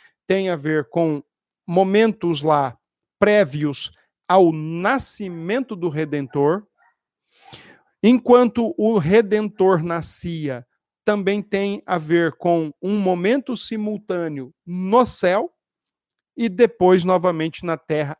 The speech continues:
até que o Redentor volte. Tem um autor, o Gregory Billy, ele propõe que o capítulo doze do Apocalipse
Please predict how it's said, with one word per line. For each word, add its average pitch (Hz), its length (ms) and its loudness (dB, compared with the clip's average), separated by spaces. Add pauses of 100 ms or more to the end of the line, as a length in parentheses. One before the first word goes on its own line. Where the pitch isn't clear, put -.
até 254 520 0
que 220 180 -12
o 220 60 -4
Redentor 170 680 -6
volte. 135 600 -8 (880)
Tem 202 200 2
um 190 160 0
autor, 190 580 4
o 196 100 0
Gregory 160 560 0
Billy, 208 440 -2 (400)
ele 202 220 0 (220)
propõe 220 680 2 (300)
que 233 100 -2
o 226 60 -2
capítulo 302 520 -2
doze 220 460 4
do 190 120 -2
Apocalipse 170 840 -2